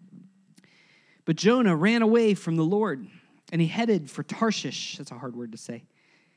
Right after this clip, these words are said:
"He went down to Joppa, where he found a ship bound for that port of Tarshish. After paying the fare, he went aboard and he sailed for Tarshish to flee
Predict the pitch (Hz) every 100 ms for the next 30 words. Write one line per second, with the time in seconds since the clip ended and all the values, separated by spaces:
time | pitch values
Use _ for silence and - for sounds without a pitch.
0 | _ _ _ 185 202 247 247 247 196 147
1 | 147 214 - 156 147 160 160 208 214 165
2 | - 247 233 - 165 190 196 180 170 160
3 | 170 - 226 196 - - - 208 190 143
4 | 135 170 190 175 220 233 185 - 226 185
5 | - - - 214 240 202 190 226 196 165
6 | - 240 254 208 175 - 240 233 175 156
7 | - 170 - - 247 240 226 214